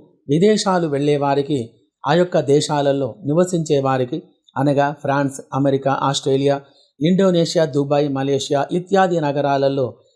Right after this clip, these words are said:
నివసించే వారికి గ్రహస్థితి అనుకూలంగా లేదు కావున శుక్ర మరియు రాహుగ్రహాలకు అభిషేక పూజలు జరిపించుకొని బొబ్బర్లు మరియు మినుములు దానం చేసిన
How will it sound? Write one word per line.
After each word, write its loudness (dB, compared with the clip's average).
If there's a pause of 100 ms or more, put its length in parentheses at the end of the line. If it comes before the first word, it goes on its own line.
(120)
నివసించే 0
వారికి -2 (540)
గ్రహస్థితి 2
అనుకూలంగా 0
లేదు 2
కావున -2 (380)
శుక్ర 2
మరియు 2
రాహుగ్రహాలకు -2 (300)
అభిషేక -2
పూజలు 0
జరిపించుకొని 0 (420)
బొబ్బర్లు 2
మరియు 0
మినుములు 0
దానం -2 (120)
చేసిన -2